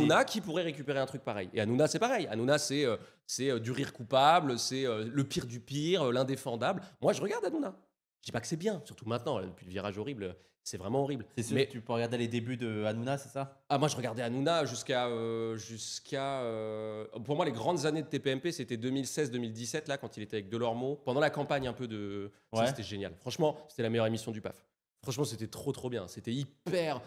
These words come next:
Speaker 1: c'était du stand-up où il vannait tout le monde autour de la table.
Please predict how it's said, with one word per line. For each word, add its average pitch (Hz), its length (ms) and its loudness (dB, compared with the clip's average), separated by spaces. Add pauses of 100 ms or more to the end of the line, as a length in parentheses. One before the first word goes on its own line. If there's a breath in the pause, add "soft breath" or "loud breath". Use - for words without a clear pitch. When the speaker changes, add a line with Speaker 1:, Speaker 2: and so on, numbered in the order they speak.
Speaker 1:
c'était - 180 -2
du 240 80 0
stand-up 240 560 4 (460 soft breath)
où 151 80 2
il 165 100 4
vannait 180 280 6
tout 190 180 -4
le 214 80 -2
monde 220 100 4
autour 190 200 0
de 156 40 -4
la 160 80 2
table. 175 300 0